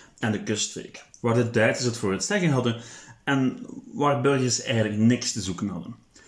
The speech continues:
En ten derde was er het etappengebied, wat min of meer het merendeel van Oost- en West-Vlaanderen was, van waaruit voorraden en troepen naar het front werden gestuurd. Ten vierde het generaal gouvernement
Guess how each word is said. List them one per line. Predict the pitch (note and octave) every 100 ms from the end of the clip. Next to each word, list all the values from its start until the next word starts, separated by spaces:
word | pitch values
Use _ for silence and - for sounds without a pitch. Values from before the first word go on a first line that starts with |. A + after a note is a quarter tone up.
| -
En | -
ten | A#2 B2+
derde | B2+ G3+ G3+
was | F3
er | D3 B2+
het | B2 -
etappengebied, | - - G3+ G#2 E2 D2 - - - _
wat | - E3+ F3+
min | G3+
of | G#3+ E3+
meer | D#3+ F3 D#3+
het | D#3+ -
merendeel | B2+ C3 D3 D#3+ D3 D3
van | B2+ A#2+
Oost- | C3 C3+ -
en | A2
West-Vlaanderen | G2+ G2+ - D#3 G#3+ G3 E3+
was, | D3+ D3 - - - -
van | C#3+
waaruit | C#3 B2+ C3+ D3 A2+
voorraden | G2 A#2 D#3 D3+ C#3+ C3 B2
en | G#2+ F2+
troepen | E2+ A#2+ D#3+ E3+ C3 B2+
naar | B2 A2+
het | G#2
front | - G#2 F#2+
werden | F#2 F2 E2+
gestuurd. | D#2 - - - - - - - - _ _
Ten | C3+ B2+
vierde | A#2+ G#3 F#3 E3+ D3 - - -
het | C#3 - - _
generaal | - C#3+ D#3 G#3+
gouvernement | E3 B2+ G2+ G2+ D#3 F3 - -